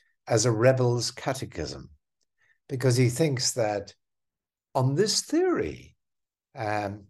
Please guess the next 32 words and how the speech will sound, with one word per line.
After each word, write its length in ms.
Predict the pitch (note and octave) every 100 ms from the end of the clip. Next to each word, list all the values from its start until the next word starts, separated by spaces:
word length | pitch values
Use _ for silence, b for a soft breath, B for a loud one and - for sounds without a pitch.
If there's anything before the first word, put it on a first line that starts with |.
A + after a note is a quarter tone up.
| _ _ _ _ -
people 400 | A3+ A3 E3 D#3+
are 320 | C#3 C#3 C#3
entitled 760 | C#3+ C3 - B3+ B3 A2+ A#2
to 80 | -
resist 600 | A#2 A#2 A2 F3+ - -
the 120 | A2+
sovereign. 680 | G2+ G3 E3 F2 C#2 A#2+ G3 - _ _ _ _ _ _
For 120 | -
example, 680 | D#2+ D2+ E2+ D#2 F2+ D#2+ -
if 420 | B2+ F2+ - - -
the 80 | G2
sovereign 320 | - F2+ F2
is 100 | E2+
going 200 | G2 E2
to 80 | -
kill 320 | - G#3 F#3
them 340 | F3+ F3+ D#3+ G#2+
or 380 | D#2+ D#2+ D2 _ _ _ _ -
penalize 640 | A#2 A2 A2+ A#2 C3 -
them, 340 | C3 B2 B2 -
self-interest 720 | - D3+ B2+ D#3+ D3+ B2 -
remains 380 | A#2 A#2 B2+ B2
always 880 | - D#3 D3+ C3+ A2+ F#2 F#2+ F#2 F2
a 60 | E2+
fallback 600 | - D3 A2 E2 D#2 -
in 140 | D#2+
that 240 | D#2 D2+
way. 340 | - C#2+ F#2 B2 b b b _
And 200 | E3+ D3+
on 200 | D3 C#3+
this 300 | E3 A#3 -
theory, 760 | - D#4 E4 D#3+ F2 F2+ F3